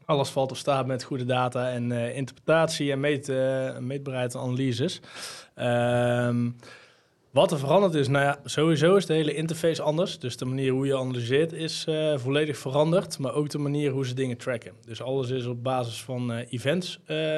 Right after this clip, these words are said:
dat het tegenwoordig, eh, gebeurt. Eh, en de hele interface is eigenlijk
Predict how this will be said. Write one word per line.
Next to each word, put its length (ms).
dat 160
het 100
tegenwoordig, 680
eh, 240
gebeurt. 560
Eh, 400
en 100
de 80
hele 260
interface 420
is 80
eigenlijk 340